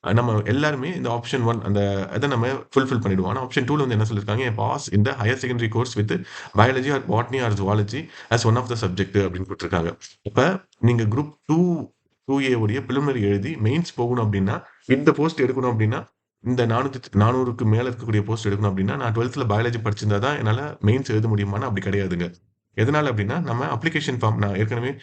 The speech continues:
அ, சொன்ன மாதிரி அப்ளிகேஷன் ஃபார்மை ரீவிசிட் பண்றப்ப, நம்ம நம்மளுடைய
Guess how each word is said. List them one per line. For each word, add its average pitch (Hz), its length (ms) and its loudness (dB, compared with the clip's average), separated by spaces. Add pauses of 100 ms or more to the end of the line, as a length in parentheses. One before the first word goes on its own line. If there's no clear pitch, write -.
(280)
அ, 101 80 6
சொன்ன 113 200 0
மாதிரி 113 180 0
அப்ளிகேஷன் 147 460 -4
ஃபார்மை 113 220 2
ரீவிசிட் 120 360 -4
பண்றப்ப, 95 560 -2 (220)
நம்ம 135 220 2
நம்மளுடைய 139 680 -2